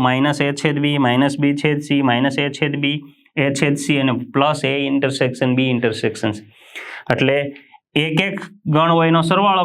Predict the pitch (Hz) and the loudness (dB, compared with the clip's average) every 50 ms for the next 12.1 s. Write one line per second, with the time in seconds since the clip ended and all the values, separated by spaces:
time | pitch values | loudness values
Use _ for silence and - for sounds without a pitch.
0 | 180 156 147 143 143 135 131 131 127 127 131 139 147 156 175 185 170 170 170 160 | 0 0 0 2 2 2 0 0 0 0 0 0 0 0 -2 0 0 2 2 2
1 | 160 156 160 160 160 160 156 165 170 170 175 185 185 185 175 160 165 151 147 143 | 2 2 2 0 0 2 2 0 0 -2 -2 -4 -4 -4 -6 -4 -2 -2 -2 -2
2 | 135 135 135 135 135 135 151 131 139 - 143 147 156 160 175 170 165 160 160 156 | -2 -2 -2 -4 -2 -2 -4 -6 -2 -2 -2 -2 0 0 0 0 2 2 2 0
3 | 156 147 139 135 135 135 135 139 139 - - _ _ _ - - 139 127 117 110 | 0 0 0 0 0 0 0 -2 -4 -6 -12 _ _ _ -2 0 2 4 4 4
4 | 101 95 95 - - - - 131 _ _ _ _ _ _ _ _ _ _ _ _ | 2 2 0 -4 -8 -12 -12 -16 _ _ _ _ _ _ _ _ _ _ _ _
5 | _ 139 131 127 131 160 160 160 160 151 151 151 151 156 156 151 156 180 175 180 | _ -2 0 0 2 0 0 2 2 2 2 4 4 2 2 2 0 0 2 2
6 | 175 160 147 135 127 127 123 127 131 135 147 156 151 147 147 147 151 151 151 160 | 2 2 4 2 0 0 0 -2 -2 0 -2 -2 0 0 0 2 2 2 2 2
7 | 170 170 165 156 151 143 143 127 123 123 123 120 127 135 139 143 143 147 151 147 | 0 0 0 0 -2 -2 -2 -4 -6 -6 -6 -6 -4 -4 -4 -4 -2 -4 -4 -4
8 | 139 127 127 127 127 123 123 123 120 120 120 - 131 131 135 - _ _ _ _ | -2 -2 -2 -2 -2 -2 0 0 -2 -2 -2 -4 -6 -6 -6 -10 _ _ _ _
9 | _ _ - - 131 123 110 95 90 90 85 - - _ _ _ _ _ _ _ | _ _ -2 0 0 2 2 0 0 -2 -4 -8 -12 _ _ _ _ _ _ _
10 | _ _ _ _ - - - - 120 127 131 135 135 131 131 127 127 123 123 131 | _ _ _ _ -10 -6 -2 -2 -2 0 0 -2 0 0 0 0 0 2 2 2
11 | 131 127 120 117 117 120 123 131 139 143 139 - - _ _ _ _ - - - | 2 2 2 2 2 2 2 0 -2 -2 -6 -10 -18 _ _ _ _ -16 -6 -4
12 | 139 | -2